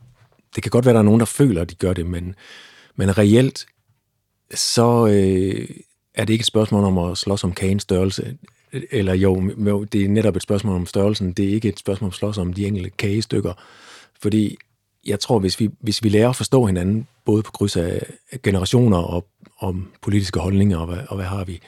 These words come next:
så vil vi faktisk opleve, at hele vores sektor kan få mere indflydelse i samfundsudviklingen. Og dermed får vi alle sammen mere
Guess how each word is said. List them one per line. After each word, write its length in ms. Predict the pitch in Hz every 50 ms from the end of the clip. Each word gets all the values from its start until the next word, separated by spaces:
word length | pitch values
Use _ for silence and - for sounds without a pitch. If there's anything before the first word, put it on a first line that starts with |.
| - _ _ - - - - - - - - _ _ - -
så 460 | - - - - 117 113 113 120 120
vil 200 | 113 113 110 107
vi 80 | 110 104
faktisk 280 | - 107 113 117 - 135
opleve, 500 | 110 127 - 131 110 101 92 82 82 - - - _ _ _ _ _
at 320 | - 98 95 - - - - - - - - - _
hele 400 | - - - 123 127 151 151 117 - _ _ _ _ _ _ _ _ -
vores 160 | 101 95 95
sektor 560 | - - - 127 127 131 - - 90 87 - - _ _ _ _ _ _ _ _ _
kan 120 | - 117 101
få 120 | - 104 98
mere 200 | 101 104 123 123
indflydelse 460 | 117 107 117 113 117 95 82 87 90
i 40 | 85
samfundsudviklingen. 880 | - 110 101 98 98 87 - 98 92 90 95 - - 92 98 98 104 - _ _ - - - _ _
Og 100 | 143 -
dermed 260 | 127 131 120 113 113
får 180 | 113 - 110 101
vi 120 | 104 104
alle 160 | 104 117 156 160
sammen 260 | - 107 95 87 90
mere 420 | 92 95 95 98 98 98 95 -